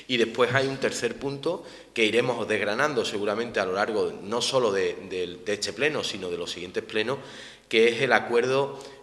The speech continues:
que en España se ha firmado con los independentistas, que evidentemente afecta a la solidaridad de los territorios y va a afectar fundamentalmente a la financiación y a las inversiones y a las infraestructuras,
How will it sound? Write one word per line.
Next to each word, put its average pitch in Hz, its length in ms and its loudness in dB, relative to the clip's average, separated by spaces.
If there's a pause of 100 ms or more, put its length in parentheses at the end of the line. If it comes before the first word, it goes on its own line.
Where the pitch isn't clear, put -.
(120)
que 117 120 2
en 110 80 2
España 117 440 -2
se 135 140 -4
ha 110 60 0
firmado 113 640 -2
con 123 240 2
los 101 100 -2
independentistas, 131 920 -4 (360)
que 113 120 6
evidentemente 104 600 0
afecta 113 440 -2
a - 20 0
la 85 160 -4
solidaridad 90 640 -2
de 98 80 -2
los 95 120 -2
territorios 117 600 -4
y 104 40 -4
va 104 100 2
a 107 40 6
afectar 104 400 -4
fundamentalmente 101 720 -6
a - 20 0
la 107 80 0
financiación 120 520 -8 (100)
y 147 140 2
a 139 100 2
las 135 400 -2
inversiones 113 580 -4
y 104 60 -4
a 98 60 0
las 107 120 -4
infraestructuras, 110 720 -6